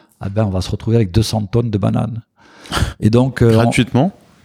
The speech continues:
Speaker 1: Ouais, gratuit.
Speaker 2: C'est toujours
Speaker 1: Tout ça, c'est
Speaker 2: gratuit.
Speaker 1: gratuit.
Speaker 2: Toujours.
Speaker 1: On n'achète pas la nourriture, elle,
Speaker 2: Ouais.
Speaker 1: elle nous est donnée.
Speaker 2: Ouais.
Speaker 1: Et ce qui nous permet de pouvoir donner un repas pour vingt-cinq cents.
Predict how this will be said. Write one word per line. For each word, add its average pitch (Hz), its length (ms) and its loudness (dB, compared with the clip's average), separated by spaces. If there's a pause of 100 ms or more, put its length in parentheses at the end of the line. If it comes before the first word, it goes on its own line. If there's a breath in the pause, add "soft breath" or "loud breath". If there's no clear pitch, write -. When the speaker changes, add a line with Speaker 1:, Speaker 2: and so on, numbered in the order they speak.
(100)
Speaker 1:
Ouais, 131 140 2
gratuit. 139 320 0
Speaker 2:
C'est 156 100 2
toujours 117 180 4
Speaker 1:
Tout 113 60 0
ça, 113 140 0
c'est - 160 -2
Speaker 2:
gratuit. 95 80 0
Speaker 1:
gratuit. - 180 2
Speaker 2:
Toujours. 143 140 2
Speaker 1:
On 127 40 0
n'achète 147 300 -2
pas 180 80 0
la 170 100 2
nourriture, 156 480 2
elle, 131 80 0
Speaker 2:
Ouais. 135 140 -4
Speaker 1:
elle 131 140 0
nous 123 160 0
est 127 100 2
donnée. 170 480 2
Speaker 2:
Ouais. - 180 -8 (520 loud breath)
Speaker 1:
Et 113 60 0
ce - 100 -2
qui 147 100 0
nous 160 100 4
permet 151 400 4
de 143 300 4
pouvoir 135 500 0
donner 143 400 0
un 135 140 4
repas 135 340 0
pour 113 180 0
vingt-cinq 135 400 0
cents. - 520 -4